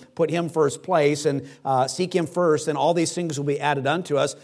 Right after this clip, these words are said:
Uh, but there's an "and" there. They gave themselves first to the Lord, uh, and to, uh, uh, unto us by the will of God.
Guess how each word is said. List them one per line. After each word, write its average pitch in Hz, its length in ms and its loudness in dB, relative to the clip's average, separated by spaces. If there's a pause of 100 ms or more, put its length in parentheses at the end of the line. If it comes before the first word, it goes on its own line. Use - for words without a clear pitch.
(140)
Uh, 147 120 -2
but 156 180 2
there's 160 220 4
an 151 120 -2
"and" 170 360 0
there. 139 160 4
They 139 140 0
gave 165 240 0
themselves 160 480 0
first 180 340 -4
to 160 100 0
the 127 100 0
Lord, 147 520 2 (300)
uh, 131 260 0
and 151 280 2
to, 143 440 4 (220)
uh, 123 380 4 (100)
uh, 156 160 4
unto 151 220 4
us 160 400 2 (240)
by 135 280 2
the 147 120 2
will 160 200 4
of 160 120 0
God. 175 340 -2